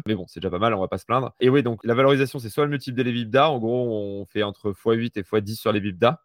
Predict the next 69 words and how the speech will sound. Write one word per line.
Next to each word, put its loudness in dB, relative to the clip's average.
Donc -6
ça, -6
c'est -8
des -6
indicateurs -2
que -10
nous -6
ont -6
donné -2
des 2
boîtes, 4
des 2
fonds -4
qui -12
nous -2
ont 2
approchés -4
pour -4
nous -2
racheter. 4
Ils -10
disent, « -2
Voilà, 6
on 0
est 0
prêt -2
à 6
vous 2
racheter 2
à 4
tel -2
montant, -4
et -4
cetera. » 0
Soit 4
sur 0
Caption, 4
c'est -6
des -4
investisseurs -4
qui -14
disent, « -6
Je, -4
je, -2
je -4
suis -20
prêt 0
à 6
acheter 2
à 2
tel 0
prix. » -6
Et 2
aujourd'hui, 2
on -2
a 4
eu 2
des 0
o-, 2
des 0
offres 2
de 0
rachat 4
de -6
parts 0
fermes 2
à -2
quatre -4
millions. -8